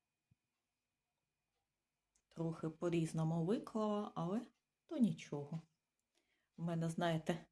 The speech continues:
як би воно тут не було, то все нічого. Я зараз працюю над, е, трохи зниженням рівня самокритики,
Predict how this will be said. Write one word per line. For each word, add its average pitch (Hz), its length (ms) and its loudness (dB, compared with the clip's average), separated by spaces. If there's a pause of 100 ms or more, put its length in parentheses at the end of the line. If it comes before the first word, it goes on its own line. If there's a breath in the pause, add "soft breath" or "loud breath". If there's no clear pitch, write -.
(240)
як 196 260 6
би 208 100 10
воно 190 320 6
тут - 260 -10
не 202 140 8
було, 220 460 4 (160)
то 202 100 -4
все 214 260 0
нічого. 208 680 2 (1300 soft breath)
Я 180 480 0
зараз 175 440 0
працюю 190 680 0
над, 175 360 -4 (800)
е, 170 180 -4
трохи 190 440 2
зниженням 165 800 0 (180)
рівня 170 520 0
самокритики, 180 920 -2